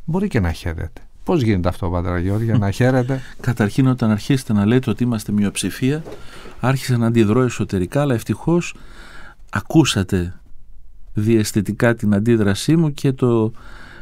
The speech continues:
Speaker 2: το φτιάξατε μόνο σας το θέμα. Όντως, κοσμικά είμαστε μειοψηφία. Αλλά ο χριστιανός δεν μπορεί ποτέ να είναι μειοψηφία. Ο χριστιανός, αν είναι του Χριστού, είναι άρχοντας.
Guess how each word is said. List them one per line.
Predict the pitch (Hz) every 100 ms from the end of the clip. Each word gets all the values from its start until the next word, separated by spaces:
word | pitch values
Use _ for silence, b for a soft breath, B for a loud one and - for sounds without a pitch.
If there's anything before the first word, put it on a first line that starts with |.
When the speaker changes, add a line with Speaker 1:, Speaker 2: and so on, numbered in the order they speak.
| B -
Speaker 2:
το | 120 113
φτιάξατε | - 147 147 - 123 120
μόνο | 135 117
σας | - 90
το | 95
θέμα. | 87 90 85 98 b b b b b - - - - - - - -
Όντως, | 127 113 92
κοσμικά | - 107 101 98 131
είμαστε | 135 123 120
μειοψηφία. | 107 101 - 95 - 87 76 - - - - - - - B B B B
Αλλά | 117 123
ο | 127
χριστιανός | 131 127 147 175
δεν | 151
μπορεί | 143 143
ποτέ | 135 113 - 151
να | 113
είναι | 92
μειοψηφία. | 85 80 - 80 - 80 - - - - - - - - - - - b b b b b
Ο | 131
χριστιανός, | 135 127 139 170 190
αν | 170 180
είναι | 165
του | 139
Χριστού, | 131 123 -
είναι | 196
άρχοντας. | 175 131 - - - - -